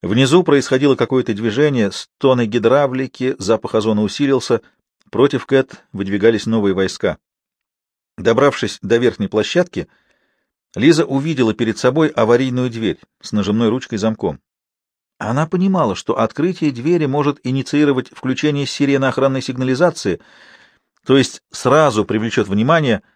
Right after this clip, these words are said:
но другого выхода не было. Если остаться внизу, ее обязательно рано или поздно обнаружат.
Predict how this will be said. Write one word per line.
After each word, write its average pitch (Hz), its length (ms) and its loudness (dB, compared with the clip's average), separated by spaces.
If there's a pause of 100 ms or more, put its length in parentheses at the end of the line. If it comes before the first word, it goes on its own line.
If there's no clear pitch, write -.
(480)
но 110 160 0
другого 120 460 2
выхода 143 260 -2
не 139 160 -2
было. 78 240 -6 (580)
Если 101 240 0
остаться 120 380 0
внизу, 113 480 0 (220)
ее 104 260 0
обязательно 117 560 0
рано 135 200 2
или 131 120 -4
поздно 131 300 -2
обнаружат. 135 440 -4